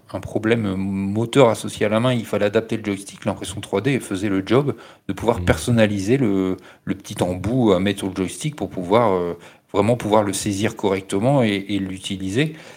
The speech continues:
Speaker 1: Et voilà, c'était, c'était, c'était dans les, dans les prémices, mais, euh, il y avait un potentiel énorme là-dessus, c'est sûr.
Speaker 2: D'accord. C'est marrant comme à chaque fois, tu sais,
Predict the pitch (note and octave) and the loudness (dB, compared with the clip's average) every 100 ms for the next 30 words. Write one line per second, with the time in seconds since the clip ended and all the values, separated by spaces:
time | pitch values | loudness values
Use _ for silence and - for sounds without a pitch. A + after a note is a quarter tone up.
0 | - G2+ G2+ G2 F#2+ F#2 F#2+ F2+ F#2 G2+ | -6 0 2 4 4 2 0 -2 0 0
1 | E2+ G2 - F#2 G#2+ - G#2 - A2+ G#2+ | 0 -6 -4 -2 -2 -2 -2 -2 -2 2
2 | G#2 G2+ G2 G2 G2+ G2 - A#2 D#3+ F#3 | 2 2 0 0 0 0 2 4 6 4
3 | - G#2 G#2 G2 F#2+ - - - G2 G2+ | 2 4 6 4 2 -4 -10 -4 0 0
4 | G2 G#2 G2 G#2 F#2 A#2+ G2 F#2+ - - | 0 0 -2 -2 -2 -2 -2 -4 -8 -8
5 | F2 - - - _ _ A2+ A2+ C3+ D#3+ | -8 -6 -8 -10 _ _ 2 4 6 6
6 | B2 F#2+ C#3 C#3+ F3+ A3 B2+ A2+ - C#3 | 6 4 4 4 4 4 4 4 4 2
7 | - F3+ B2 - D3 F3 | 2 0 2 0 2 2